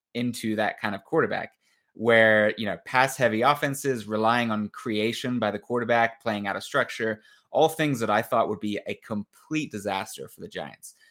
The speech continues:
Um, and it turns out that they didn't do that at all. They designed a completely different offense that was tailored specifically to what Daniel Jones did well and did poorly. They limited the opportunities where he had to create. They,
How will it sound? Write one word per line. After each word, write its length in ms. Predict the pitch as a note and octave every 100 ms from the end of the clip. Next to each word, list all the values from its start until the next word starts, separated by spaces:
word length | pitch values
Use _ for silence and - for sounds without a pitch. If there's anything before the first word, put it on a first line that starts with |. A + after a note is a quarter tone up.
| _ -
Um, 180 | A#2 A#2+ -
and 100 | D3+
it 80 | -
turns 240 | G3+ F3
out 160 | F#3 F3+
that 100 | C3+
they 100 | C3
didn't 180 | E3
do 80 | D3+
that 140 | C#3 A2+
at 100 | C3
all. 300 | C#3 - _ _ -
They 320 | B2+ D3+ D#3
designed 580 | D3+ C3 C3+ C#3 C#3 - B2
a 180 | A#2+ -
completely 680 | - B2 - - D3 E3+ D#3
different 340 | D3 C#3+ C#3 F#2+
offense 360 | A2 D3 F3
that 100 | -
was 160 | A#2 A#2
tailored 360 | - C3 B2 G#2
specifically 880 | - A#2 - - C#3+ D3+ - C3
to 120 | A#2+ G#2
what 260 | A2 -
Daniel 280 | G#2+ A2+ G#2
Jones 320 | G2+ G#2 G2+
did 180 | - G#2
well 380 | F#2+ F#2 B2 F3+
and 180 | F2 A2
did 160 | G#2
poorly. 460 | - G#2 G#2+ D3 E3+ _ _ -
They 100 | A2+
limited 640 | A2 A#2 C#3+ C#3 A#2+ G#2
the 100 | A2+
opportunities 640 | G#2+ A2+ - A#2 A2 G#2
where 100 | A2
he 160 | G2+ A2
had 280 | G#2 A2 -
to 100 | C3+
create. 420 | - C3 C#3 C#3+
They, 220 | G#2+ G#2+